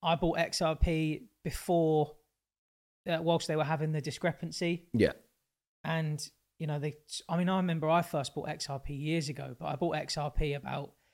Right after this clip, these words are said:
Speaker 1: eight months ago, and I've been holding on to that. And obviously that's done well recently with the, um, it's done well and it's come back down a bit.
Speaker 2: Yes.
Speaker 1: But, um,
Speaker 2: Yes.
Speaker 1: X R P is a, a good
Speaker 2: Yeah.
Speaker 1: example.
Speaker 2: The reason I like X R P as well, though, it,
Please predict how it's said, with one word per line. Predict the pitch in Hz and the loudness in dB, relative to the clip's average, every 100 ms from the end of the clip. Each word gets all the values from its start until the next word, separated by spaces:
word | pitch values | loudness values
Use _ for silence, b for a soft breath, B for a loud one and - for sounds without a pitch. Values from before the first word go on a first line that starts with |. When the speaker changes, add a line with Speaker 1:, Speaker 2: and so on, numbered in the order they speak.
| _ _ _ | _ _ _
Speaker 1:
eight | 151 156 | -4 0
months | 151 151 - | -2 -2 -6
ago, | 135 143 143 147 - _ _ | -4 -2 0 -2 -8 _ _
and | 147 143 | -8 -6
I've | 143 | -4
been | 151 | -4
holding | 143 151 139 | 0 0 0
on | 139 135 | -6 -6
to | 143 | -4
that. | 139 143 - | -2 -2 -2
And | 143 | -6
obviously | 139 - | -6 -6
that's | 147 156 | -6 -6
done | - 135 | -6 -4
well | 139 139 135 | -2 -4 -4
recently | 139 - 147 147 147 151 | -8 -8 -10 -6 -6 -6
with | 143 139 | -8 -8
the, | 147 139 143 | -8 -6 -4
um, | 139 139 135 135 b 170 | -4 -4 -8 -12 b -2
it's | 170 | 4
done | 185 | 8
well | 175 170 | 10 10
and | 160 | 8
it's | - | -2
come | 165 | -4
back | 147 - | -4 -4
down | 156 147 | -4 -4
a | |
bit. | 131 123 - | -8 -12 0
Speaker 2:
Yes. | 113 135 - | 0 2 -4
Speaker 1:
But, | 143 | -6
um, | 139 131 131 151 - - | -6 -8 -10 -12 -16 -6
Speaker 2:
Yes. | 165 | -6
Speaker 1:
X | - 143 | -4 -6
R | 139 | -6
P | 151 139 | -6 -6
is | 135 | -8
a, | - 139 - | -12 -12 -10
a | 147 - | -12 -8
good | 143 | -8
Speaker 2:
Yeah. | 135 | -2
Speaker 1:
example. | 151 135 | -4 0
Speaker 2:
The | 220 | 4
reason | 269 240 | 8 10
I | |
like | 208 156 | 10 10
X | 156 | 10
R | 143 123 | 8 12
P | 160 | 12
as | 135 110 | 12 10
well, | 139 | 10
though, | 104 95 | 10 8
it, | - | 4